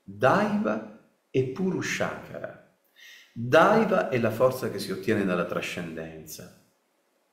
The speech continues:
Purushakara si riferisce alla forza organizzata con la propria potenza e con la propria intelligenza. Il potere trascendentale è sempre superiore al potere del materialista.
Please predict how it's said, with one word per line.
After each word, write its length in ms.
Purushakara 1120
si 220
riferisce 500
alla 120
forza 580
organizzata 920
con 100
la 100
propria 500
potenza 560
e 40
con 140
la 120
propria 300
intelligenza. 1120
Il 200
potere 480
trascendentale 880
è 40
sempre 880
superiore 760
al 160
potere 400
del 120
materialista. 840